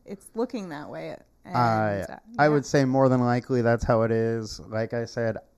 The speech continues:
Speaker 2: I think Watson's gonna be out for the year.
Speaker 1: You, okay.
Speaker 2: Yeah.
Speaker 1: Well, if he is on the field, there's no doubt that from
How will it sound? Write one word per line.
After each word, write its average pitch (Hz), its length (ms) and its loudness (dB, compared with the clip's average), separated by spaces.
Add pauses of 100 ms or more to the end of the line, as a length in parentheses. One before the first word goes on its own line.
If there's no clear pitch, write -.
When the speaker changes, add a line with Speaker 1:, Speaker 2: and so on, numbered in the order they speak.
Speaker 2:
I 123 180 -2
think 107 280 -6
Watson's 98 440 -4
gonna 95 140 -8
be 80 120 -8
out 80 180 -8
for - 80 -18
the - 120 -16
year. - 220 -14 (320)
Speaker 1:
You, 185 360 -12
okay. 180 360 -10 (320)
Speaker 2:
Yeah. 80 200 -10
Speaker 1:
Well, 214 520 -2 (480)
if 214 160 -6
he 214 180 -2
is 214 320 0
on 185 200 -10
the 180 80 -10
field, 165 580 -6
there's 180 280 -8
no 185 200 -4
doubt 170 520 -2
that 156 380 -6 (460)
from 156 440 -10